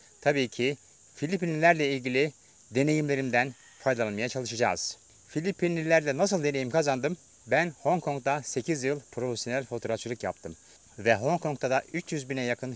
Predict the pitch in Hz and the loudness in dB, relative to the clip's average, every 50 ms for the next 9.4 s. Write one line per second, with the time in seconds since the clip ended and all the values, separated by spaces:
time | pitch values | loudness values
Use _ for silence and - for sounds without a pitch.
0 | - - - 123 135 - - 127 120 113 117 127 147 - - - - - - - | -8 -8 -8 -8 -6 -6 -4 -4 -4 -2 -4 -4 -4 -6 -10 -16 -20 -20 -20 -20
1 | - - - - 98 104 117 131 135 - - 180 - - 120 139 151 - - 123 | -20 -20 -20 -12 -8 -6 -4 -2 -4 -2 -4 -4 -4 0 0 2 0 0 0 -4
2 | 101 95 92 85 85 - - - - - 120 127 131 135 127 - 113 131 143 139 | -4 -2 -4 -6 -6 -8 -12 -20 -16 -6 -2 0 0 0 0 0 2 2 2 2
3 | 131 131 123 117 120 127 131 123 120 120 117 135 135 135 170 147 123 120 113 107 | 2 2 2 2 2 0 2 2 2 2 2 0 -2 -2 -2 -2 -2 -4 -6 -6
4 | - - 135 127 110 123 127 139 131 - - - - 117 135 135 - 127 117 120 | -4 -4 -4 -4 -4 -4 -6 -8 -8 -12 -12 -8 -6 -4 -4 -4 -6 -6 -4 -4
5 | 127 120 110 113 139 135 - - - - - - - - - 107 - 151 147 139 | -4 -2 -2 -2 -4 -4 -8 -14 -20 -20 -20 -20 -14 -8 -8 -2 -2 0 0 0
6 | 131 - - 131 135 131 - - - 104 117 143 147 135 123 120 117 107 104 113 | -2 -2 -4 -6 -6 -6 -8 -14 -8 -6 -4 -2 -2 -2 -2 -2 0 0 0 0
7 | 123 - - - - - - - 110 123 123 143 170 151 147 131 - - 113 104 | 0 -2 -8 -20 -20 -20 -12 -8 -6 -2 2 2 2 4 4 2 0 -2 -4 -4
8 | 107 120 117 - - - 101 95 104 110 117 123 113 - 120 117 131 131 - 139 | -4 -4 -6 -10 -16 -8 -2 0 0 0 0 -2 -4 -6 -8 -8 -6 -6 -4 -4
9 | 117 98 90 82 80 - - | -4 -4 -4 -6 -8 -10 -12